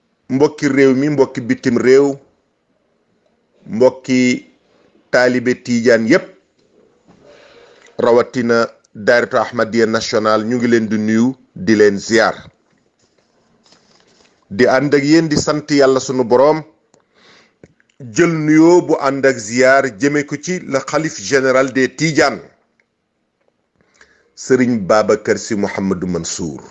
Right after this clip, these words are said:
Loolu la Yàlla dogal tey. Waaw.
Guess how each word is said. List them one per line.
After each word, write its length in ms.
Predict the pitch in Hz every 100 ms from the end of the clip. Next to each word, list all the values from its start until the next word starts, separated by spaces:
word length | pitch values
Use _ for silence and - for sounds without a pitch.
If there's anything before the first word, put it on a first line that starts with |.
| _ _ -
Loolu 200 | 120 135
la 60 |
Yàlla 200 | 110 98
dogal 260 | 82 85 78
tey. 160 | - 76 - _ _ _ _ _ _ _ _ _ _ _ _ -
Waaw. 200 | 78